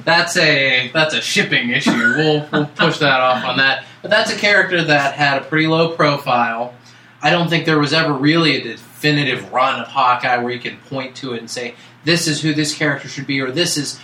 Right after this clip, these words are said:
the best work that I, I can recommend to a new fan who's never read Hawkeye." Now we have something. We have that run, um, that we can point to in the, uh, new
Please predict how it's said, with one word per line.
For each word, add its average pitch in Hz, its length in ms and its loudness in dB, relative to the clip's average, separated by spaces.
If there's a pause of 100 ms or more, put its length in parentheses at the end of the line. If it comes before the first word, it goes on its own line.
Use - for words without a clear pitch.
(200)
the 151 80 -12
best 160 460 -2
work 143 360 -2
that 123 140 -4
I, 127 500 -2
I 139 140 -6
can 135 220 -12
recommend 131 540 -4
to 110 180 -14
a - 20 -16
new 123 180 -10
fan 123 340 -12
who's 107 200 -20
never 123 220 -10
read 113 240 -6
Hawkeye." 107 540 -4 (520)
Now 165 320 2
we 202 80 -2
have 190 320 2
something. 123 380 -6
We 131 60 -10
have 190 340 2
that 127 240 0
run, 110 260 -10 (420)
um, 104 380 -10
that 127 160 -6
we 131 80 -4
can - 120 -14 (140)
point 131 280 -8
to 110 160 -14 (420)
in 110 160 -16
the, 107 220 -12
uh, 101 200 -8
new 113 240 -10